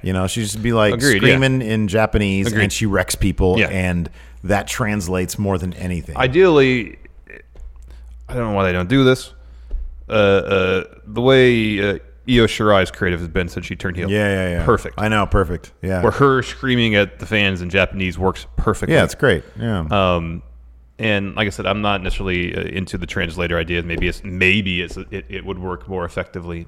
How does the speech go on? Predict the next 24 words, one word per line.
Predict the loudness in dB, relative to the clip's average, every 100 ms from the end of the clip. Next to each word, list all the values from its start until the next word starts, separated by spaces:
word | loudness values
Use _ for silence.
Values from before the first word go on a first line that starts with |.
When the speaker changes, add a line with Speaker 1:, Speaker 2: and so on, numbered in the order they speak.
| -12
Speaker 2:
Maybe. | -2 0 0 -4 -10 -16 -18 -12
Could | -8
be | -4
wrong, | -4 -4
though, | -4 -6 -8 -20 -6
than | -4 -2
just | -4 -8
a | -10
straight-up | -6 -4 -2 -2 -6 -8
manager | -4 -2 0 0 -2
with | -2 -4 -6 -10
his | -8 -10 -12 -10
silent, | -2 0 -2 -6 -10
uh, | -6 -6
client. | -4 -4 -2 -4 -6 -8
Speaker 1:
Mm-hmm. | -6 -4 -4 -4
Speaker 2:
Um, | -2 -4 -6 -10 -14 -20 _ _ _ _ -20 -20 -10
could | -8
not. | -2 -2 -2
I |
don't | -2
know. | -2 -4 -8 -18 -20 -20 _
But | -4 -2
it, | -6